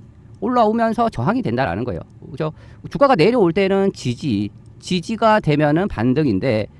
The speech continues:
내려오면서 깼다라는 거죠. 깨고 내려오면은 올라올 때는 뭐가 된다? 저항이다라는 거예요. 저항. 우리 이렇게 저항, 추세의 저항하고도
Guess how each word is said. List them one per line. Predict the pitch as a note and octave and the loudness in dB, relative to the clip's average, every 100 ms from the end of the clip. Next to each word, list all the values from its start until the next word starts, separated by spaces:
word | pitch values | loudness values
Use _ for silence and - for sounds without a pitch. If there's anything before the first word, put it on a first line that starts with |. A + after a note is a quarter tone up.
| - - - | -20 -20 -2
내려오면서 | E3+ A#3 A3 G3+ G#3+ E3+ F#3 G2 - - - - | 2 4 4 4 2 2 2 0 -6 -20 -20 -4
깼다라는 | C4+ D#4 C4+ B3+ A2+ C3 | -2 0 2 2 2 0
거죠. | - - | -2 -4
깨고 | - B3+ C#4 C4+ | 0 0 2 2
내려오면은 | D#3+ A3 D#3 C3 C#3+ - - | 2 4 2 2 0 -4 -4
올라올 | G#3+ A#3 B2 | 0 0 0
때는 | A2+ D#3+ | 0 -2
뭐가 | C3 C#3+ | -2 -4
된다? | B2+ A#2+ E3 - - - - | -4 -6 -8 -12 -20 -20 -14
저항이다라는 | - G#2+ G3 C4 A3+ F#2 A#2 | -8 -6 -4 -4 -4 -4 -4
거예요. | F2+ | -4
저항. | - A2 G2 F#2 - | -6 -6 -4 -6 -8
우리 | A2+ | -6
이렇게 | G#2 A2 D3+ D#3+ - - | -6 -6 -8 -8 -14 -20
저항, | - A#2+ C3+ F#3 | -4 -2 0 -2
추세의 | - F3+ G#3 G#3 | -4 -2 0 0
저항하고도 | G#3 C#3 E3+ E3+ E3+ G3 G3 G3+ | 0 0 2 0 -2 -4 -4 -8